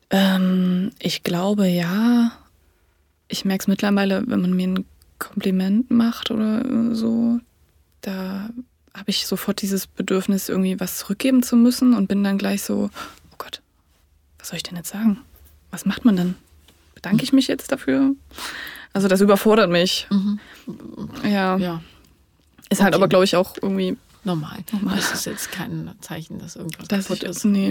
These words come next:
Speaker 2: Aber Hauptsache, du wachst nicht
Speaker 1: Also
Speaker 2: schweißgebadet auf und hast Angst, plötzlich in einem
Speaker 1: Dass er neben mir
Speaker 2: Einfamilienhaus
Speaker 1: sitzt.
Speaker 2: zu sitzen.
Speaker 1: <laughs> Nein.
Speaker 2: Mit
Speaker 1: Nein.
Speaker 2: Pool, Überdach.
Speaker 1: Oh Gott.
Speaker 2: Ähm,
Speaker 1: Nein. Nee.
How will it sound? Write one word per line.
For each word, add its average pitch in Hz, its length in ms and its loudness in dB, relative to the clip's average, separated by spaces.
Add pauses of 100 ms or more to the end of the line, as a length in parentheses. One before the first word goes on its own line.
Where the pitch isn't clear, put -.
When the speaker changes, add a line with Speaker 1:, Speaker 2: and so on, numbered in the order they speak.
Speaker 2:
Aber - 480 -16
Hauptsache, 180 300 -8
du 170 100 -10
wachst 165 260 -8
nicht 170 140 -6
Speaker 1:
Also 196 160 6
Speaker 2:
schweißgebadet 180 640 0
auf 180 300 -6
und 165 120 -4
hast 170 180 -8
Angst, 180 300 -6 (120)
plötzlich - 260 0
in 185 60 -2
einem 175 100 -4
Speaker 1:
Dass 202 160 4
er 190 140 6
neben 240 240 8
mir 277 180 8
Speaker 2:
Einfamilienhaus - 240 6
Speaker 1:
sitzt. - 380 2
Speaker 2:
zu 415 100 4
sitzen. 403 480 4
Speaker 1:
<laughs> 247 120 4
Nein. 269 140 4 (240)
Speaker 2:
Mit 226 840 2
Speaker 1:
Nein. 196 260 4
Speaker 2:
Pool, 180 340 4 (160)
Überdach. 175 460 0
Speaker 1:
Oh 226 140 4
Gott. - 300 2 (600)
Speaker 2:
Ähm, 196 260 4
Speaker 1:
Nein. 180 300 4 (920)
Nee. 196 320 -2